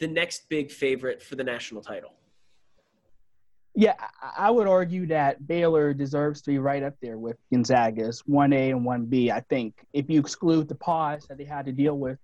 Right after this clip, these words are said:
Speaker 2: for a couple weeks, they've been just as impressive and doing it in what I think is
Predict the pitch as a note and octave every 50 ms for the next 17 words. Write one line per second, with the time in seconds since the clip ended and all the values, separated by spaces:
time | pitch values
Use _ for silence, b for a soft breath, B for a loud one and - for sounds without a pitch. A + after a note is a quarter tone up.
0 | _ C#3 B2+ B2+ B2 - - D3+ - - C#3 C3 C3 C#3+ E3 E3 D3+ - - -
1 | - - - - _ _ _ _ _ _ _ _ _ _ C3+ C#3 D3+ E3 E3 E3
2 | D3+ - - D#3+ D#3+ D3+ C#3 C3+ B2 A#2 D#3 D#3 D#3+ D#3+ - - F#3 D#3+ D3 D3
3 | C3+ C#3+ B2+ B2 - F3+ F3+ F#3+ - - - C#3 C3+ C3 C#3 B2 C3+ C3+ C3+ D#3
4 | G#3 A3+ A3 G3 D#3 C#3+ C3+ - _ - C#3 C3+ C3+ C3 D3 D3+ D#3 E3+ F#3+ -
5 | F3+ D#3+ C#3+ D3 C#3+ - _